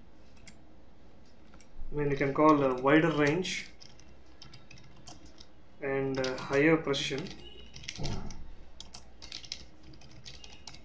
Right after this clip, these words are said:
than, uh, float. Okay, so that's the reason, uh,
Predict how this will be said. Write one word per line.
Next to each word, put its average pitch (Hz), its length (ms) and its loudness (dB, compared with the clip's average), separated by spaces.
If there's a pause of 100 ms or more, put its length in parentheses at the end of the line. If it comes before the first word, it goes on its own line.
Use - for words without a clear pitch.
(340)
than, 143 460 2
uh, 135 200 0 (680)
float. 151 440 4 (1300)
Okay, 139 340 4 (580)
so - 120 -4
that's 165 240 6
the 160 140 10
reason, 180 400 12
uh, 131 240 8